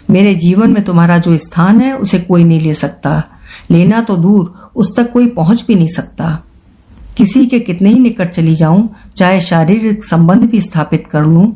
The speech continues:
पर मन की जिस ऊंचाई पर तुम्हें बिठा रखा है वहां कोई नहीं आ सकता। किसी से उसकी तुलना करने में भी तुम्हारा अपमान होता है।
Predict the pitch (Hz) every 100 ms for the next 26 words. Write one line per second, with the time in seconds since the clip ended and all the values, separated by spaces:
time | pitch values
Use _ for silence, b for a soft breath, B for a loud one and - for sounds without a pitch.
0 | B B - 175 170 196 220 214 165 175
1 | - - 175 175 180 220 208 190 185 165
2 | 165 - 240 214 - 160 147 151 156 B
3 | B - 180 202 175 170 180 165 160 147
4 | 143 - - 160 165 B B B B -
5 | - - 254 240 226 - 202 - 175 208
6 | 208 165 165 202 220 202 190 170 165 170
7 | 170 160 160 156 156 156 156 151 156